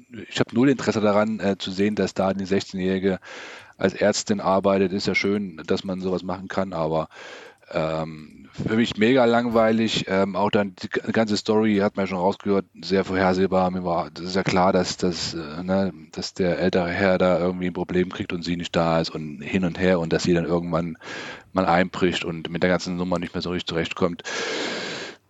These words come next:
Auf jeden Fall, äh, hat's von mir ein sehr negatives, äh, Ergebnis bekommen, weil ich's einfach stinkelangweilig fand und, ähm, ja, und auch mit den ganzen Charakteren, die,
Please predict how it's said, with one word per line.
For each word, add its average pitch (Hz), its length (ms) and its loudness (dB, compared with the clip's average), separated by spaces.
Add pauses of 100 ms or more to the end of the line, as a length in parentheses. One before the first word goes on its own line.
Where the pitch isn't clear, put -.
(120)
Auf 120 180 4
jeden 107 220 4
Fall, 92 420 4
äh, 87 920 2
hat's 95 200 2
von 95 180 0
mir 98 220 2
ein 98 380 0
sehr 104 440 4
negatives, 92 1120 2
äh, 165 100 -6
Ergebnis - 640 -2
bekommen, 78 460 -8
weil 80 180 2
ich's 82 240 2
einfach - 640 -4 (180)
stinkelangweilig 85 840 2
fand 82 360 -4
und, - 400 -10
ähm, - 580 -4 (220)
ja, 76 200 0
und - 240 -6
auch - 180 0
mit 87 140 -4
den 78 160 -2
ganzen 80 340 -2
Charakteren, 78 640 -2
die, 82 120 -4